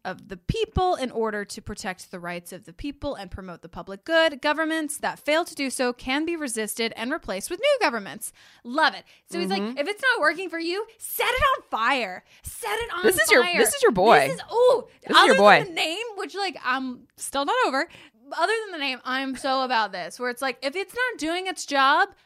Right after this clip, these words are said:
Speaker 1: burn it to the ground.
Speaker 2: Yeah.
Speaker 1: Start fresh.
Speaker 2: It's kind of amazing that given our current social, c-, political climate,
Speaker 1: Yeah.
Speaker 2: that more people haven't, like, that Locke hasn't come back into fashion.
Speaker 1: Well,
Speaker 2: Like,
Speaker 1: he
Speaker 2: why am I not seeing a bunch of little boys running around Brooklyn, Brooklyn named Locke?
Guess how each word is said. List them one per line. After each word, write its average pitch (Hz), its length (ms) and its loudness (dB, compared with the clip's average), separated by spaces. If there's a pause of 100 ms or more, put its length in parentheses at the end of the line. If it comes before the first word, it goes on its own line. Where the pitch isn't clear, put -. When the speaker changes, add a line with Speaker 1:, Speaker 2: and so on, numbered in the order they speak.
(120)
Speaker 1:
burn 311 440 2
it 415 180 -2 (100)
to 349 180 -2
the 349 140 -4
ground. 285 680 0
Speaker 2:
Yeah. 175 140 4
Speaker 1:
Start 320 560 -2
fresh. 285 960 2 (120)
Speaker 2:
It's - 120 -6
kind 466 220 2
of 480 60 4
amazing 269 380 0
that 190 120 0
given 180 240 2
our 180 140 2
current 170 500 -2
social, 165 560 -4
c-, - 100 -16
political 175 480 -8 (300)
climate, 135 640 -4
Speaker 1:
Yeah. 214 320 -6
Speaker 2:
that 185 160 2
more 185 160 0
people 180 300 -6
haven't, 170 320 -4
like, 156 260 -6 (240)
that 190 180 -4
Locke 214 260 -4
hasn't 180 280 -10
come 175 220 -10
back 151 240 -6
into 143 160 -10
fashion. 139 680 -10 (200)
Speaker 1:
Well, 302 80 -4
Speaker 2:
Like, 220 100 2
Speaker 1:
he 311 60 -6
Speaker 2:
why 226 180 2
am 359 140 -2
I 392 60 -2
not 392 200 -2
seeing 214 320 0
a 202 60 0
bunch 196 240 -4
of 180 100 -10
little 175 260 -6
boys 156 380 -6
running 156 180 -12
around 156 200 -8
Brooklyn, 151 460 -8
Brooklyn 151 280 -6
named 135 220 -10
Locke? 95 380 -10